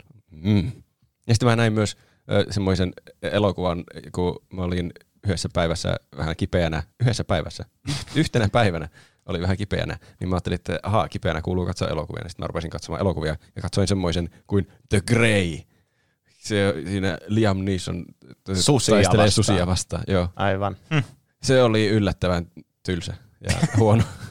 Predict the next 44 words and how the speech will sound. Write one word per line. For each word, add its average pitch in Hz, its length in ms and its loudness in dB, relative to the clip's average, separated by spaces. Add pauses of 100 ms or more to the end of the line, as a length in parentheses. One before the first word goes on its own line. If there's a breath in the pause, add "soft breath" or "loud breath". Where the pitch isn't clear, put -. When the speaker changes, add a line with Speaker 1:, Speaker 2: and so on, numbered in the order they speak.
(320 loud breath)
Speaker 2:
Ai. 82 200 0 (100)
Speaker 1:
Se, 107 340 0
ei, 90 140 -2 (160)
mulla 101 220 2
ei 98 80 2
oikein 95 200 -4
keskittyminen 90 500 -4
mennyt 87 280 -4
riittämään. - 360 -8 (160)
Se 139 240 2 (100)
Liam 127 260 2
Neeson 101 300 0
siinä 95 200 2
vaan 95 240 0 (520)
kertoo 95 400 2 (300)
faktoja 87 600 0
susista 85 480 -6
ja 80 100 -4 (260)
pelottelee 85 420 -2
niitä 80 160 -4
muita, 80 260 -4
kuinka 80 220 -4
vaarallisia 82 420 0
otuksia - 320 -4 (100)
ne 90 40 -8
on. 90 60 -12 (440)
Ja 127 60 -6
ne 175 80 0
muut 277 260 4
on 135 60 6
jotenkin 127 180 4
tosi 113 200 4
ärsyttäviä 87 400 0
kaikki. 82 200 -4
Ne 107 60 2
ei 113 60 2
tunnu 113 220 0 (280)
tajua, 101 280 4
vaan 87 200 -2 (440)
ne 139 80 0
on 131 160 0
ihan 135 180 0
tyhmiä 104 400 -2
ihmisiä. 85 380 -4